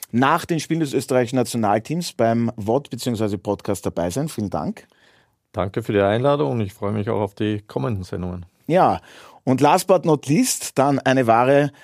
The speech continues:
Speaker 1: Sturm Graz-Legende und, ähm, freue mich auch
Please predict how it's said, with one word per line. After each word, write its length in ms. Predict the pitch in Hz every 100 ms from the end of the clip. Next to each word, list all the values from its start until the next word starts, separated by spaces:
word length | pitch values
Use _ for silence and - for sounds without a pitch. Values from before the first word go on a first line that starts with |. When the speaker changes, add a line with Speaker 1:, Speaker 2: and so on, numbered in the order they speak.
| _
Speaker 1:
Sturm 280 | - 147 143
Graz-Legende 960 | 120 120 147 160 156 143 147 175 220 226 _ _ _
und, 460 | - 139 143 139 139
ähm, 560 | 131 131 131 135 127 - _ _ _ -
freue 180 | - 120
mich 160 | 127 127
auch 200 | 120